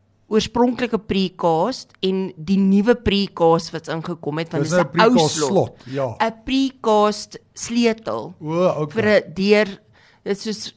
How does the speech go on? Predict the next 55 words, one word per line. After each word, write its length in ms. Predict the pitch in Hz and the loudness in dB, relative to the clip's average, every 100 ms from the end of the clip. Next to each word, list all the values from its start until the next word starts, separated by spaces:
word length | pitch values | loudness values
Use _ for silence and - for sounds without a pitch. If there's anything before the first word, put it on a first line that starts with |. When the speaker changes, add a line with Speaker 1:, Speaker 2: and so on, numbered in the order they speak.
| - | 0
Speaker 1:
een 160 | 226 | 0
van 140 | 214 226 | 2 0
die 300 | 220 185 214 | 0 2 2
N-reekse. 840 | 214 190 170 143 147 - 92 107 - - - - _ | 4 4 4 2 -2 -8 -8 -8 -12 -20 -20 -20 _
En 180 | 262 233 | 0 2
hy 260 | 170 202 | 4 4
wou 240 | 165 170 175 | 6 4 4
net 240 | 180 185 | 0 -2
eenvoudig 580 | 196 - 151 143 147 - | -6 -4 -4 -4 -6 -8
nie 140 | 165 165 | -12 -2
pas 380 | 208 220 - - | 0 0 -6 -10
nie. 180 | 87 - | -14 -10
En 80 | 175 | -8
ons 140 | 170 | -6
kon 220 | - 208 202 | -2 -2 -2
nie 140 | 240 | -6
'n 100 | 202 | -6
blank 480 | 143 151 147 190 220 | -4 0 2 2 0
kry 340 | 220 185 165 156 | -2 0 0 -2
om 180 | 170 165 | -6 -6
te 120 | 165 | -6
sny 340 | 151 - 147 143 | -8 -6 -4 -2
nie, 120 | 185 | -2
want 180 | 196 190 | -2 -2
daar 160 | 156 156 | -2 -2
is 120 | - | -6
Speaker 2:
Okay. 200 | - 277 | -2 -2
Speaker 1:
ook 200 | - 208 | -2 -10
die 140 | 175 | -10
twee 240 | - 147 143 | -4 -2 -2
millimeter 540 | 139 139 139 135 139 | -6 -6 -8 -10 -14
verskil. 480 | - 135 - - - - - - - | -14 -16 -14 -16 -16 -20 -20 -20 -16
So 200 | - 254 | -2 0
ongelukkig 760 | - 240 277 285 202 202 208 - | 2 0 0 2 2 0 -6 -6
is 140 | 190 | -6
daar 160 | 208 196 | -4 -4
sekere 440 | - 185 - 175 | 0 -2 0 -4
goed 300 | - 180 165 | -2 -4 -2
wat 340 | 156 156 _ - _ 135 | -6 -6 _ -20 _ 0
buite 320 | 151 151 156 | 0 0 -6
ons 260 | 143 151 - | -6 -6 -8
beheer 440 | 139 113 101 95 | -10 -8 -10 -10
is 260 | 62 127 123 | -12 -10 -8
Speaker 2:
Ja. 60 | 120 107 | -8 -8
Speaker 1:
ook. 240 | 101 - _ _ - - | -10 -20 _ _ -18 -6
Speaker 2:
Maar 160 | 160 | 0
Speaker 1:
Mm. 60 | 233 | 0
Speaker 2:
dis 120 | 226 | 0
goed, 220 | - 160 - | -2 -4 -2
jy 100 | 143 | -2
weet, 220 | 175 180 | -2 -4
en, 200 | 175 175 | -10 -8
en, 240 | 175 165 | -10 -10
en 180 | 185 156 | -10 -8
soos 140 | 151 | -8